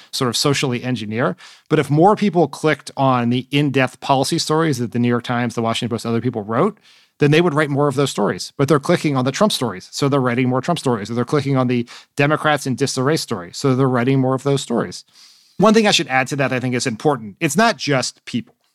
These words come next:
right? There's an algorithmic issue here. This stuff is traveling through social media. Social media is making decisions about what to show people based on engagement.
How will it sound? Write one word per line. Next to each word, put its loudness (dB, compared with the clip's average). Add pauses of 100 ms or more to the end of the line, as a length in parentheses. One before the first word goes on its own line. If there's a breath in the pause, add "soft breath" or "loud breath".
(120)
right? -8
There's 4
an -2
algorithmic 2 (200)
issue -2
here. -20 (420 soft breath)
This 4
stuff 2
is 0
traveling 0
through -2
social -4
media. -10 (720)
Social 4
media 2
is -2
making -2
decisions 0
about 0
what -2
to -8
show 4
people -2
based -4
on -4
engagement. -8